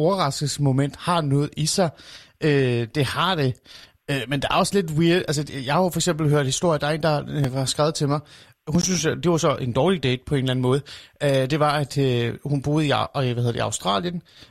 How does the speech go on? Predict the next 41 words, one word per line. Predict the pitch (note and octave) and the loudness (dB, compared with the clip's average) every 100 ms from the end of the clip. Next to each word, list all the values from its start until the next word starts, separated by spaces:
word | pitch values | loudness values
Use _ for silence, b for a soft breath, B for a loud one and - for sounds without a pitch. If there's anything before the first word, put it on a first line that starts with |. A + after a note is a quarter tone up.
| _ | _
og | C#3+ | -2
skulle | - D3 | -2 -2
så | E3+ | 0
på | D3 | 0
date | D3+ D3+ D#3+ | 0 0 0
med | D3+ | 0
den | C3+ C#3+ | 0 2
her | D3+ A#2+ A#2+ b b b - | 2 0 -4 b b b -8
super | - A#3 G3+ E3+ C3 | -2 -2 0 0 0
f-, | A2+ D#3 - - - - | -4 -12 -12 -14 -18 -8
flotte, | D#3 C#3 C3+ C#3 F3 B B B - | -2 2 2 2 -2 B B B -2
øh, | D3 C3+ - | 0 0 0
beach-type | F#3 F#3+ - - - - - D3 B2 | 0 0 -2 -4 -8 -4 0 0 0
fyr. | B2 - D#3 A2 G#2+ B B B - | -2 -2 -2 -2 -6 B B B 0
Øh, | D#3 | 0
det, | C#3 E3 | 2 2
hun | E3 | 2
beskriver, | D3+ - D#3 | 0 0 2
det | C#3+ | 4
er, | C#3 | 2
at | C3+ | 2
han | C#3 | 0
var | |
sådan, | C3+ D3+ C#3 B2+ | 0 0 2 2
øh, | A2 - | 0 -2
du | |
ved, | C3 B2+ | -2 -2
de | C3 | -2
der | C3+ A#2+ A#2+ - - C#3+ | 0 0 0 -6 -2 0
life-save, | D3+ - - C3 | 0 0 -2 0
hvad | C#3 | 2
hedder | C#3+ | 2
det | C#3 | 2
nu, | C#3 | 0
livredder | E3+ G#3 D3+ B2 A#2 A2+ b b b - | 0 2 2 2 0 -4 b b b -4
på | C#3+ A#2+ A#2 A2+ | 0 2 2 0
den | B2+ | 0
her | C#3+ B2 A#2 | 0 0 0
lokale, | B2 A#2+ F3 D3+ C3+ B2+ B B B | -2 0 0 0 -2 -2 B B B
øh, | |
hvad | - | -4